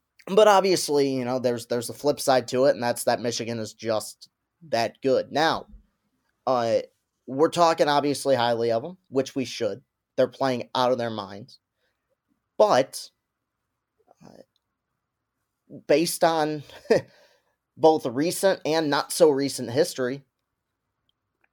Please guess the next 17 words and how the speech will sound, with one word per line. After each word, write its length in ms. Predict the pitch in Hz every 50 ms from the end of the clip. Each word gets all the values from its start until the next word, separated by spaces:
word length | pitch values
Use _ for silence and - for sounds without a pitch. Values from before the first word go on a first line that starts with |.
| _ _ _ _ _ - -
I 180 | - - 147
feel 240 | 143 - - 151 156
like 220 | 151 160 156 151
we've 240 | - 151 156 135 -
been 200 | - 156 156 160
at 120 | 160 156 160
this 160 | 156 156 -
point 360 | - - 165 160 156 151 - _ _ _ - _ _ _ _ _ _
before. 480 | - - - - 220 214 175 - - - _ _ _ _ _ _ _ _ _ _ _ _ _ _ _ _ _ _ _
Does 280 | - 160 147 151 135 131
this 220 | - 165 156 -
team 280 | - - 165 156 151 147
feel 280 | - - 151 147 139 -
a 60 | -
little 220 | 131 131 135 131
bit 200 | 120 127 117 -
different? 380 | - 143 143 - - 196 202